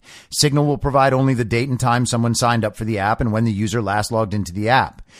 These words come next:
Wickr will give law enforcement data about the device using the app, when someone created their account, and basic subscriber info, but not detailed metadata, the F B I document says.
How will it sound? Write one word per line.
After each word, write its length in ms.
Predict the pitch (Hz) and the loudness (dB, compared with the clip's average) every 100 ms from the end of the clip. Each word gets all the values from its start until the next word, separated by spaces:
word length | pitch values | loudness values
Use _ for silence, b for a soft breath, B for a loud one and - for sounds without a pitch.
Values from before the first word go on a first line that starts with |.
| B B | B B
Wickr 240 | 117 113 123 | -4 0 -2
will 140 | 110 | -2
give 220 | 101 107 | -2 -2
law 200 | 101 113 | 0 0
enforcement 480 | 107 107 117 135 113 | 0 0 -2 -2 -4
data 300 | 110 113 117 | -2 -2 -2
about 240 | 104 110 | 0 -2
the 80 | 107 | -2
device 400 | 101 87 107 110 | -4 -2 0 -2
using 320 | 87 117 107 | -2 -2 0
the 120 | 101 90 | -2 -2
app, 280 | 92 123 | -4 -6
when 240 | 85 110 123 | -4 -2 0
someone 280 | 120 113 95 | 0 -2 -2
created 340 | 104 104 104 | -4 -4 -4
their 160 | 98 95 | -4 -4
account, 320 | 101 104 123 | -4 -4 -2
and 120 | 107 | -4
basic 340 | 117 127 113 | -2 -4 -6
subscriber 600 | - 82 - 139 175 104 | -10 -12 -4 0 2 0
info, 400 | 87 80 92 104 120 B B | -4 -6 -4 -6 -6 B B
but 140 | 190 | 2
not 240 | 180 226 135 | 4 2 2
detailed 400 | 151 143 165 147 | -2 2 2 2
metadata, 440 | 185 160 101 85 | 2 0 -2 -4
the 140 | 78 101 | -4 -6
F 120 | - | -4
B 100 | 101 | -4
I 80 | 90 | -4
document 460 | 87 90 82 78 | -4 -6 -8 -8
says. 380 | - 85 107 - | -8 -8 -8 -12